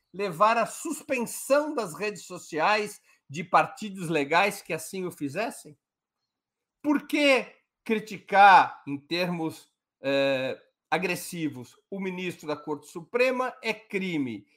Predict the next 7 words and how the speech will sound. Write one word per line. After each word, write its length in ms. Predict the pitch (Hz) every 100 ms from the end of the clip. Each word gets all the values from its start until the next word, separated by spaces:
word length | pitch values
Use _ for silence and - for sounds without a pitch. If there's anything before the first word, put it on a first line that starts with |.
| _ -
e 100 | 190
atacar 500 | 202 208 190 202 196
o 100 | -
presidente 440 | 175 143 156 165
da 80 | 156
República, 920 | 151 143 160 180 175 170 - 175 170 _ _ _ -
não? 520 | 143 143 123 98 90